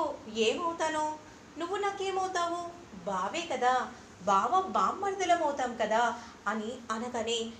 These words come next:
ఇక జీవన్ షాకింగ్గా చూస్తూ ఉంటాడు. "రేయ్, నీకు పిచ్చి పట్టిందా? పిచ్చి పిచ్చిగా మాట్లాడుతున్నావేంట్రా? నా చెల్లెలి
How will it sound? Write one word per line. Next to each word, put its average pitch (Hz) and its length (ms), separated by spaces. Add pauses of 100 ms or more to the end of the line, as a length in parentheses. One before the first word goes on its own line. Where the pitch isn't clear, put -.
(140)
ఇక 285 180
జీవన్ 247 460
షాకింగ్గా 247 460
చూస్తూ 226 300
ఉంటాడు. 226 400 (1700)
"రేయ్, 214 280 (260)
నీకు 233 320 (300)
పిచ్చి 240 260
పట్టిందా? 220 440 (280)
పిచ్చి 226 220
పిచ్చిగా 269 440
మాట్లాడుతున్నావేంట్రా? 240 800 (540)
నా 202 100 (140)
చెల్లెలి 247 340